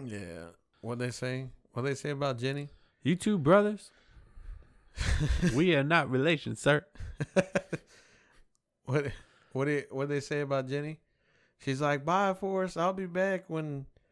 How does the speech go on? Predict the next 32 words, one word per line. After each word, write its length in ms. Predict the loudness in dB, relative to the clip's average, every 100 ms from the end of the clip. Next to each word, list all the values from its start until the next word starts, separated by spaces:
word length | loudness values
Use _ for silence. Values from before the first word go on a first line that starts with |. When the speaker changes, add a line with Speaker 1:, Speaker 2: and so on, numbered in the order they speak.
| _ _
Speaker 1:
I'm 160 | 0 0
a 80 |
single 340 | 0 -2 -2 0
mother 320 | 2 2 2
with 160 | 2 2
aids 400 | 0 0 -2 -4
or 80 |
some 220 | -4 -4 -4
shit 240 | -2 -2
like 240 | 0 -4
that." 260 | -2 -4 -4
And 180 | -6 -8
at 200 | -8 -6
the 100 | -4
end 100 | -2
of 40 |
the 100 | -2
movie, 300 | 0 0 0
whenever 320 | 0 0 0 -2
she's 160 | -4
all 380 | -4 -2 -2 -6 -8 0
Speaker 2:
Oh, 140 | 2
yeah. 260 | 4 2 0 -8 _
Speaker 1:
dying, 460 | -4 0 0 -2 -6 -12 _ _ _ _ _ _ _ _ _ _ -10
I 20 |
was 100 | -8
like, 200 | -8 -6
"That's 180 | -8 -10
fucked 440 | -10 -12 -12 _
up." 240 | -16 -16 -20 -20 _ _ _ _ -18 -8
Speaker 2:
Oh, 460 | -2 -2 -2 -2
shit. 640 | -6 -10 -12 -12 -12 -14